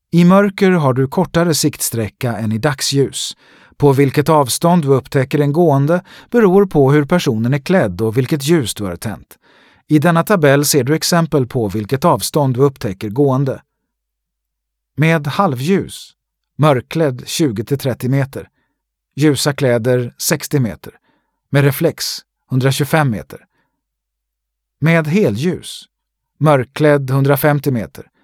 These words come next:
Ljusa kläder trehundra meter. Med reflex fyrahundra till fyrahundrafemtio meter. Som du kan se i tabellen syns en person som bär reflex bäst. Om du ska ut och gå i mörker är det därför viktigt att du bär reflex.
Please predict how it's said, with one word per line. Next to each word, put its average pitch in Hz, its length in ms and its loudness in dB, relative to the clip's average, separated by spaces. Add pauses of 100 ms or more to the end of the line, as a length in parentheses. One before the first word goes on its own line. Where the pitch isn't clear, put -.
(220)
Ljusa 160 420 2
kläder 135 500 0
trehundra 135 540 2
meter. - 380 -10 (340)
Med 139 140 2
reflex 147 420 0 (360)
fyrahundra 135 720 2
till 135 140 -4
fyrahundrafemtio 131 800 -2
meter. 101 360 -10 (2000)
Som 180 220 2
du 185 100 4
kan 196 140 2
se 247 160 -2
i 233 40 -4
tabellen 139 460 2
syns 120 340 -2
en 135 80 0
person 110 400 -2
som 131 200 0
bär 135 180 2
reflex 117 560 -4
bäst. - 500 -4 (220)
Om - 240 -4
du 131 120 2
ska - 160 0
ut 131 160 0
och 127 100 -2
gå 151 220 4
i - 20 4
mörker 156 440 2
är 196 80 0
det 160 100 0
därför 131 320 0
viktigt 165 360 -2
att 156 100 -2
du 151 100 -2
bär 143 220 2
reflex. - 500 -8